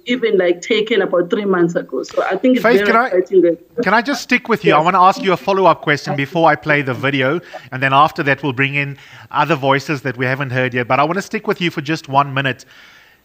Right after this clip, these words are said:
Speaker 2: It's not like, if we take a long view of history and of leadership, both in the state as well as civil society, business, academia, so all leadership, not just business leadership, nor only state.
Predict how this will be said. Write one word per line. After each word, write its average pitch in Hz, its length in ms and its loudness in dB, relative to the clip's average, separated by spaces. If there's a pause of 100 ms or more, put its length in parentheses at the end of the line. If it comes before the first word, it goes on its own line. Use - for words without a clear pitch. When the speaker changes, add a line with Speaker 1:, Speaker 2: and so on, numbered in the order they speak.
(100)
Speaker 2:
It's 156 220 -8
not 262 200 2
like, 285 440 0
if 185 160 -6
we 196 80 0
take 247 240 -2
a - 40 0
long 175 380 2
view 151 220 0
of 139 80 -2
history 143 680 -4
and 139 220 -4
of 120 140 -2
leadership, 143 600 -4 (600)
both 202 260 2
in 160 120 -4
the 131 80 -6
state 185 460 -2
as 131 300 -4
well 143 340 4
as 135 200 -2
civil 175 320 -4
society, 156 640 -4
business, 143 520 -4
academia, 143 720 -2 (300)
so - 180 -4
all 240 240 4
leadership, 156 540 -2 (200)
not 151 200 -4
just 185 220 -6
business 165 380 -4
leadership, 139 420 -4
nor 139 320 -2
only 147 240 -4
state. 123 400 -8